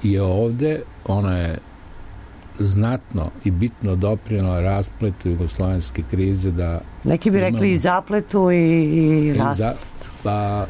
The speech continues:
Speaker 1: u zapletu manje. Jer mislim da je kad su te stvari u jugoslovenskoj krizi krenule, da je tu uglavnom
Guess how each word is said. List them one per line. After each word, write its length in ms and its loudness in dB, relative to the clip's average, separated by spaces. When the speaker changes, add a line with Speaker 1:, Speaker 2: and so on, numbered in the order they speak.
Speaker 1:
u 120 0
zapletu 640 0
manje. 380 0
Jer 140 -6
mislim 400 -4
da 60 -4
je 80 -4
kad 180 -2
su 160 -4
te 200 -2
stvari 340 0
u 40 0
jugoslovenskoj 540 -2
krizi 280 0
krenule, 460 0
da 120 0
je 60 0
tu 200 0
uglavnom 720 2